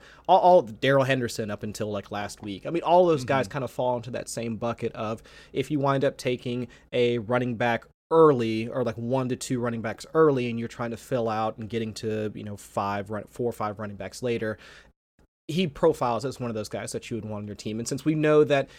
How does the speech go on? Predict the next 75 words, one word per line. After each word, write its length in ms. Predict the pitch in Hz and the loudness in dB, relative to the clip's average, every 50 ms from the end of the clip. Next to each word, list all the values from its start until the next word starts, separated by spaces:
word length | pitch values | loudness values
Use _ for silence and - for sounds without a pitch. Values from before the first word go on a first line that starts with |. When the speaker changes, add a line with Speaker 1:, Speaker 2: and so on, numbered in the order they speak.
| - - - | -20 -8 -6
Speaker 1:
he 100 | 156 135 | -4 -4
can 140 | - 139 127 | -2 -2 -4
be 100 | 127 120 | -2 -2
useful 540 | 117 127 131 - - - 127 123 127 - - | -2 -2 -2 -2 -4 -4 -2 -2 -2 -4 -4
in 160 | 131 117 113 | -6 -6 -4
both 360 | 104 - 117 117 117 107 - | -2 -2 0 0 0 -2 -4
the 600 | - - 104 104 120 113 110 110 110 110 110 104 - _ _ - | -10 -12 -8 -8 -6 -6 -6 -6 -6 -6 -6 -8 -10 _ _ -2
pass, 360 | - 151 151 151 143 - - | 2 4 4 4 4 2 -2
uh, 320 | 156 - 135 123 117 113 - | -6 -4 -2 -2 -2 -4 -6
both 220 | 120 107 127 117 - | -6 -6 -6 -6 -6
the 80 | - | -8
passing 400 | - - - 135 120 - - 123 | -8 -4 -4 -4 -4 -4 -6 -8
game 300 | 117 117 117 117 113 110 | -6 -6 -4 -4 -4 -6
and 120 | 110 127 120 | -6 -6 -6
also 320 | 117 113 - - 117 110 | -6 -6 -4 -6 -6 -6
in 100 | 107 107 | -6 -6
the 80 | 110 107 | -6 -4
rushing 360 | 117 117 113 - 120 110 107 | -2 -2 -2 -4 -8 -10 -10
game, 300 | 104 107 104 107 104 107 113 | -8 -8 -8 -8 -8 -8 -8
I 40 | |
mean, 180 | 113 107 101 98 | -10 -10 -12 -12
he 300 | 98 - 120 113 110 107 | -10 -8 -8 -6 -6 -6
is 160 | 104 98 - | -6 -8 -10
the 320 | - 113 113 110 107 107 - | -10 -8 -8 -6 -6 -8 -8
ideal 640 | - 120 120 117 104 101 104 107 127 127 127 120 117 | -6 -6 -6 -6 -8 -10 -8 -4 -2 0 0 -2 -2
guy 380 | 95 - 123 113 107 107 104 | -4 -4 -2 -2 -2 -4 -6
to 100 | - - | -8 -10
try 280 | 107 - - - 101 98 | -14 -12 -10 -10 -8 -8
and 100 | 95 98 | -10 -10
fit 180 | - - 107 104 | -10 -10 -10 -10
into 220 | 101 98 - 113 | -10 -12 -10 -10
your 120 | 98 95 | -10 -8
lineup 380 | 98 92 92 95 90 - - - | -8 -8 -10 -10 -10 -12 -14 -14
at 80 | 92 - | -12 -12
some 180 | - 101 98 | -12 -12 -12
point 200 | 92 - 92 87 | -12 -12 -14 -14
in 40 | - | -14
the 60 | 82 | -14
draft. 320 | - - - - - - - _ - _ _ _ - _ _ _ _ - | -14 -14 -14 -14 -16 -18 -20 _ -20 _ _ _ -20 _ _ _ _ -4
Speaker 2:
Yeah, 140 | 123 127 135 | 0 2 4
I 120 | 143 151 | 4 6
like, 260 | 160 175 175 156 - | 6 6 4 4 2
uh, 220 | 165 160 135 139 135 | 0 -2 -2 -4 -6
the 200 | 123 117 139 131 | -6 -2 -2 -2
hyper 360 | - - 160 165 160 - 160 139 | 0 2 2 2 2 2 0 0
Rojo. 520 | 120 135 143 156 151 131 139 147 147 147 | 2 2 0 0 0 0 0 2 2 2
You 120 | 147 131 | 0 0
gotta 240 | 113 127 143 147 135 | -2 0 0 0 0
do 280 | 123 110 104 139 147 139 | -2 -4 -4 -4 -2 -2
a 20 | |
little 200 | 127 131 139 139 | -2 -2 -2 -2
bit 100 | 117 127 | -2 -4
of 80 | 123 113 | -4 -2
hyper 340 | - 135 135 - - 131 113 | -2 -2 -2 -2 -2 -4 -6
J 240 | 95 127 131 135 | -4 -2 -2 -2
Will 300 | 127 104 139 156 120 95 | 0 2 2 2 2 0
too, 260 | 87 - 143 139 98 76 | -4 -6 -6 -6 -6 -6
right? 200 | 78 85 101 165 | -4 -2 2 4
Like, 240 | 180 190 185 156 175 | 4 4 4 4 2
Speaker 1:
Mm-hmm, 100 | 202 233 | 2 2
Speaker 2:
uh, 20 | |
have 80 | - - | 2 2
that 200 | 139 131 123 135 | 0 2 2 2
Speaker 1:
exactly. 340 | 147 - 123 120 101 101 107 | 2 2 0 -2 -2 -4 -6
Speaker 2:
f-, 60 | - - | -6 -6
has 200 | - 127 123 107 113 | -6 -6 -6 -6 -6
that, 160 | 120 117 - | -8 -6 -6
as 120 | - 120 107 | -8 -8 -8
that 140 | 120 117 95 | -6 -6 -4
R 140 | 113 113 | -4 -6
B 140 | 104 101 107 | -6 -8 -12
four 180 | 95 - 107 104 | -12 -10 -10 -10
in 60 | 98 | -8
your 80 | 101 104 | -8 -8
roster. 260 | 104 101 - - | -8 -8 -10 -14